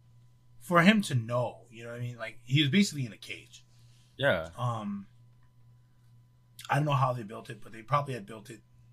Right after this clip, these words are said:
Speaker 1: you know, in
Speaker 2: Way before, um, they even got Kong in there, huh?
Speaker 1: Yeah. Um, so, oh yeah, so we have Kong's parents,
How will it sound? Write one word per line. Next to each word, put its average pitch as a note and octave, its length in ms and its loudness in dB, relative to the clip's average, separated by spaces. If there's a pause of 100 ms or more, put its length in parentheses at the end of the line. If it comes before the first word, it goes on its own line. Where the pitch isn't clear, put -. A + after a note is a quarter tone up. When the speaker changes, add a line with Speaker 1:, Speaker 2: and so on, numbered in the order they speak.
(340)
Speaker 1:
you A2 180 -10
know, G2 260 -8
in G#2 240 0
Speaker 2:
Way G#2 180 6
before, F2+ 580 0
um, E2 260 -8
they E2+ 80 -4
even E2 220 -6
got D#2+ 180 -2
Kong D#2 260 -8
in D#2+ 140 -10
there, D2+ 160 -12
huh? D#2 200 -12 (300)
Speaker 1:
Yeah. B2 280 0 (1200)
Um, A2 600 -4
so, C3+ 720 0 (1300)
oh D3 60 2
yeah, C3 120 6
so - 180 -4
we D3 80 -4
have C#3 180 -4
Kong's D#3 360 -2
parents, - 480 -8